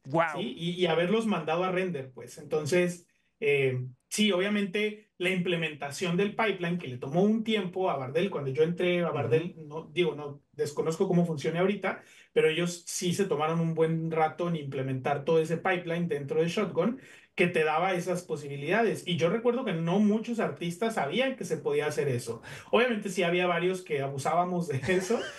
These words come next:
Speaker 2: y luego a veces, a veces, eh, obviamente tocaba que uno no saliera bien, pues, y ahí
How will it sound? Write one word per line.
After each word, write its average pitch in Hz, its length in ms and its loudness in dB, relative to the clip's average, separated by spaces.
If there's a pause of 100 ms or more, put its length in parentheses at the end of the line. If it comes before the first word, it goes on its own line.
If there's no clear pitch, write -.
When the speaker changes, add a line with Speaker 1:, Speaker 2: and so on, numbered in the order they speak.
(140)
Speaker 2:
y 165 100 0
luego 170 320 4
a 160 80 0
veces, 190 460 0
a 170 80 -4
veces, 175 480 0
eh, 131 540 -6
obviamente 170 520 2
tocaba 156 480 -2
que 131 400 -4
uno 160 220 0
no 156 100 0
saliera 151 340 2
bien, 185 320 0
pues, 180 240 0
y 135 60 -6
ahí 127 140 -6